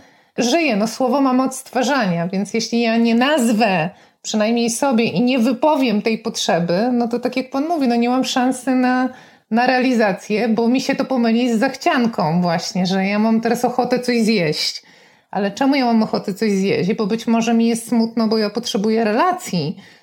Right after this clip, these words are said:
Tylko ja nie mam kontaktu z moją potrzebą relacji, więc spróbuję ją zapchać jakąś kanapką albo nie daj Boże hamburgerem. I to jest też to, że my zaspokajamy swoje potrzeby często w sposób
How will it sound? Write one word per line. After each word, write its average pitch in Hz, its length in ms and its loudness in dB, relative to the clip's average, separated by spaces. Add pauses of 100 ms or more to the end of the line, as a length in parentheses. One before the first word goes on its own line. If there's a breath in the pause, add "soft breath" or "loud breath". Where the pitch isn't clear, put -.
(120)
Tylko 226 220 -6
ja 220 80 -2
nie 247 140 2
mam 320 200 0
kontaktu 226 480 -2
z 185 60 -2
moją 196 280 0
potrzebą 196 460 -2
relacji, 190 540 -2
więc 220 280 0
spróbuję 214 480 -2
ją 233 180 0
zapchać 208 640 -2 (400 soft breath)
jakąś 220 400 -2
kanapką 202 580 -2
albo 214 200 0
nie 220 140 2
daj 226 160 0
Boże 208 640 0
hamburgerem. 220 760 0
I 170 120 -4
to 220 120 -4
jest 226 220 -4
też 233 220 -6
to, 226 220 -2
że 226 320 0 (420 loud breath)
my 226 120 0
zaspokajamy 226 760 0
swoje 226 340 -2
potrzeby 220 460 -4
często 214 400 -4
w - 60 -12
sposób 233 520 -8